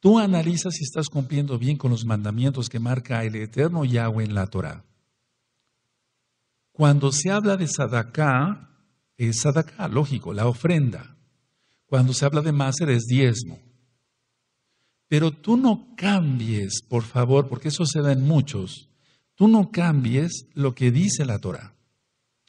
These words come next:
Bueno, voy a dar mi Sadaká en esta forma. No, no, no, no, no, no, no.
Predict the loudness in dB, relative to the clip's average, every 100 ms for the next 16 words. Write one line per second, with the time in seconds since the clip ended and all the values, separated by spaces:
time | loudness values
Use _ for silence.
0 | _ _ _ -14 -12 2 8 8 8 0
1 | -2 -2 0 2 2 0 0 -2 -2 -4
2 | -4 -6 -8 -8 -10 -16 _ -10 -4 0
3 | -2 -2 -6 -6 -4 0 0 -2 -10 -18
4 | -6 0 2 2 -2 -16 _ _ _ _
5 | _ _ -2 2 4 4 4 0 -8 -14
6 | -20